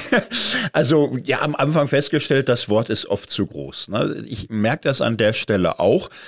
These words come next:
hatte so Zeiten in meinem Leben, da war ich mir ganz sicher, die Liebe zu Gott muss super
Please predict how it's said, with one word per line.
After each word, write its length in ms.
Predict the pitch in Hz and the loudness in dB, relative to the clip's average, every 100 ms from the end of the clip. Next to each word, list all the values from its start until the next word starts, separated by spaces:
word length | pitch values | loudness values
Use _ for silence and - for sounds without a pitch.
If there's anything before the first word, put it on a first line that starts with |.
| - | -12
hatte 220 | - 123 120 | -4 -2 0
so 140 | 107 | 0
Zeiten 460 | 101 - 107 - 175 | 0 0 0 0 0
in 80 | |
meinem 260 | 160 147 143 | 0 2 2
Leben, 480 | 127 123 123 127 120 | 2 2 2 2 4
da 180 | 101 90 | 2 2
war 140 | 87 | 0
ich 140 | 92 95 | 0 0
mir 140 | 92 | 0
ganz 300 | 82 95 - | 0 -2 -2
sicher, 440 | 87 - 82 87 | -2 0 0 0
die 160 | 82 87 | 0 -2
Liebe 320 | 85 95 92 | 0 0 0
zu 200 | - 98 | -2 -2
Gott 280 | 80 90 - | 0 -2 -2
muss 220 | 92 95 | -6 -4
super 340 | - 98 95 | -4 -2 -2